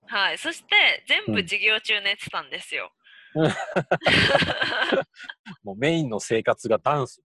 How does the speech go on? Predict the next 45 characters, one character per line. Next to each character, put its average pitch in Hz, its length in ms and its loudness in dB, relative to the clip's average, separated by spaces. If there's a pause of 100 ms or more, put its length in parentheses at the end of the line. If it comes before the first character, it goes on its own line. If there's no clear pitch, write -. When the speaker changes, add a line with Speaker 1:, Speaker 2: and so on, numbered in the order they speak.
(280)
Speaker 1:
あ、 269 120 4
そ 381 180 0
う 427 40 0
そ 370 180 -2
う 403 40 -6
そ - 80 -4
う 330 180 4
そ 370 100 -6
う。 - 20 0
Speaker 2:
<laughs> - 760 -4
Speaker 1:
が、 277 140 2
本 320 260 0
当 427 100 -2
に 381 140 -4
授 277 160 2
業 302 220 6
中 302 200 -2
全 285 220 2
部 233 100 0
寝 190 240 0
て 196 140 0
る 202 120 -2
み 196 100 0
た 170 120 2
い 160 40 0
な 170 80 -6
こ 170 100 -6
と 170 120 -4
が 156 140 2
あ - 20 0
っ 175 40 -2 (180)
て。 165 340 2 (920)
Speaker 2:
う - 40 4
ん。 131 40 6
は 113 60 4
い - 40 -4
は 95 40 -18
い - 40 -18
は 98 80 -10
い。 87 120 -16 (640)
Speaker 1:
な 359 140 0
ん - 40 -4
か、 - 220 -6 (240)
そ 254 180 -10
の、 196 480 -4